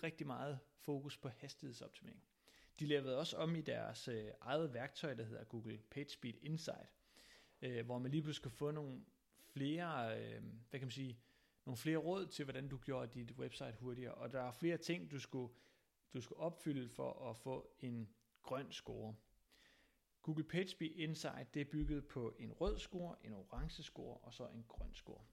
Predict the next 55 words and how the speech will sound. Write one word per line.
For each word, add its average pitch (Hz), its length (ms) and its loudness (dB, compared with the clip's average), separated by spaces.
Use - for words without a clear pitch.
Og 117 100 -8
så 131 80 -6
gælder 147 160 2
det 135 100 -6
selvfølgelig 127 240 -2
om 123 80 -2
at 117 60 -8
komme 120 240 -6
på 123 80 -6
den 123 120 -6
grønne, 110 360 -2
og 120 60 0
det 120 80 -2
vil 123 100 -2
sige, 131 280 -4
at 117 160 -10
du 113 120 -2
har, 107 140 -8
ud 147 140 4
af 123 100 2
en 110 80 -2
score 135 280 -2
fra 107 120 -10
nul 120 180 0
til 120 120 -6
hundrede, 180 360 0
har - 300 -12
halvfems. 117 640 -2
Kommer 139 180 2
du 135 80 4
op 113 100 4
i 127 40 0
den 127 120 2
grønne. 98 300 -4
Jeg 123 60 -2
kan 127 60 4
ikke 117 120 0
huske, - 300 2
hvad, 120 160 0
om 113 160 -4
det, 117 200 -2
jeg 127 80 -2
mener, 131 160 2
det 113 140 -2
er - 60 -8
fyrre, 123 380 0
der 104 300 0
er 101 60 -8
nul 127 200 0
til 127 100 -2
fyrre, 120 340 0
det 107 200 -4
er, 107 140 -10
øh, 101 360 -8
rød, 123 220 0